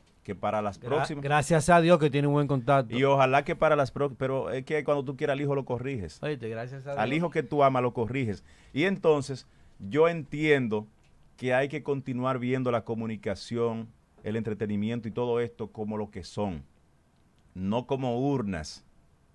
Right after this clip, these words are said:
Speaker 1: a través de las cuales tú le dices a la gente que te sigue que están obligados a tomar una decisión. Fue grosera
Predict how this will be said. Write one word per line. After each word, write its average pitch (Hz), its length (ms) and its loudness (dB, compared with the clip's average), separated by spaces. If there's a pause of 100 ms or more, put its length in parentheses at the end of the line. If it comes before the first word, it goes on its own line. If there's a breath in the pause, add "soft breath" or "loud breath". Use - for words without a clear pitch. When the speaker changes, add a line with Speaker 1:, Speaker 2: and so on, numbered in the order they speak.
Speaker 1:
a 95 120 -4
través 110 360 -4
de 123 80 -4
las 117 120 -6
cuales 98 460 -4 (320 soft breath)
tú 175 160 0
le 175 180 0
dices 190 400 -4
a 160 60 2
la 131 140 2
gente 175 400 -4
que 151 100 -6
te 139 140 -4
sigue 113 480 -4 (1300)
que 120 100 -6
están 123 280 -2
obligados 135 560 -2
a 117 60 -4
tomar 104 280 -4
una 107 140 -4
decisión. 85 540 -12 (320 soft breath)
Fue 156 280 4
grosera 151 800 2